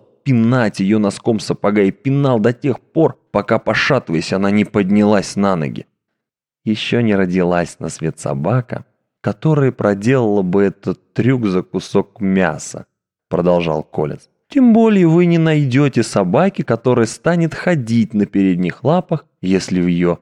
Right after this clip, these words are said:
в своё время изрядно не отхлестали плёткой по задним ногам. Возьмите, к примеру, этот номер. На публику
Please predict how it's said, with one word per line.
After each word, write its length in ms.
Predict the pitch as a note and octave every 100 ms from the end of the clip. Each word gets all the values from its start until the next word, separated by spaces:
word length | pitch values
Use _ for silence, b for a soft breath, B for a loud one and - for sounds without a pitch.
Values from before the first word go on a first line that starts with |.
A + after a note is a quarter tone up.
| -
в 80 |
своё 300 | - F2+ F2
время 320 | E2+ F#2+ F#2 -
изрядно 800 | F#2+ F2 E2 G2+ F2+ E2 D2+ - _ _ -
не 160 | G2
отхлестали 760 | E2+ - F#2+ F2+ - G#2+ G#2+ F#2
плёткой 560 | - F2+ G#2 - -
по 180 | - F2+
задним 440 | F2+ F2 D#2 D2
ногам. 420 | E2 F2+ E2 C2+ - _ _ _ _ _ -
Возьмите, 400 | C4 B3+ A#3+ -
к 120 | -
примеру, 500 | E3+ F#3 F3+ E3+ D#3+ -
этот 380 | B2 - E2+
номер. 340 | E2 C#2 G1+ - _ _ _ _ _ _ _ -
На 140 | F#2
публику 580 | - D3+ B2 - - -